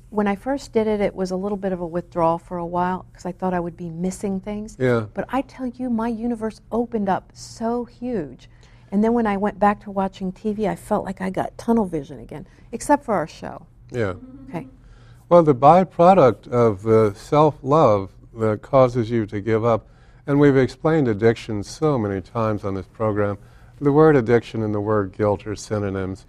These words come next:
Speaker 2: You know, it, as
Speaker 1: Mm-hmm.
Speaker 2: soon, uh, all human beings are by nature pleasure seekers. So we're saying, here's a pleasure. Don't plug into anything.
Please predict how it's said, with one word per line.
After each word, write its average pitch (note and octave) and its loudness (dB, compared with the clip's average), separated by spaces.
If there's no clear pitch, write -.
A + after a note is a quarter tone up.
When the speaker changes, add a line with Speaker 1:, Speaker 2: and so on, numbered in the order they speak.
Speaker 2:
You C3+ -2
know, A2 2
it, A2 2
as A2+ 0
Speaker 1:
Mm-hmm. - -
Speaker 2:
soon, C3+ 0
uh, A#2 -2
all E3+ 8
human D3 0
beings B2 0
are B2+ 2
by A2+ 2
nature G#2+ -4
pleasure G#2 -4
seekers. F#2+ -8
So C#3+ 0
we're D3 6
saying, C#3 0
here's E3 0
a D3 -2
pleasure. G#2+ 2
Don't E3 4
plug C3+ 4
into A#2+ 2
anything. G2 -6